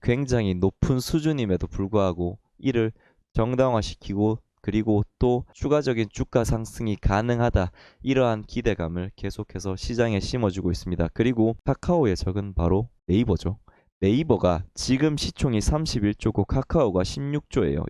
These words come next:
이제 영업이익으로 따지게 되면 내년에 카카오가 육천억 수준의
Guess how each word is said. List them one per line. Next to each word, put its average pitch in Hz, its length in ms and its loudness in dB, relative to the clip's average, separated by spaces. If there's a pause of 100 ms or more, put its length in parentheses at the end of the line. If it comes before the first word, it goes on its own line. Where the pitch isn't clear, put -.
이제 101 280 2
영업이익으로 101 720 2
따지게 101 400 2
되면 87 340 0
내년에 101 480 0
카카오가 101 760 0
육천억 147 500 0
수준의 95 600 -2